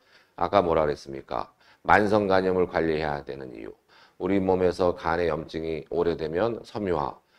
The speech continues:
그다음에 간경화까지 올 수 있다고 말씀드렸죠. 그래서, 어, 지방간에다가, 어, 염증 세포가, 어, 모여든 상태,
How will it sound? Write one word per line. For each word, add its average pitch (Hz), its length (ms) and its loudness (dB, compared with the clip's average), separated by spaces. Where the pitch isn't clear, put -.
그다음에 80 540 0
간경화까지 76 640 -6
올 67 80 -8
수 - 100 -18
있다고 71 220 -10
말씀드렸죠. 76 680 -10
그래서, 85 380 -6
어, 71 520 -2
지방간에다가, 104 1160 4
어, 71 140 -4
염증 101 440 0
세포가, 98 600 4
어, 67 440 -4
모여든 101 460 8
상태, 73 340 -12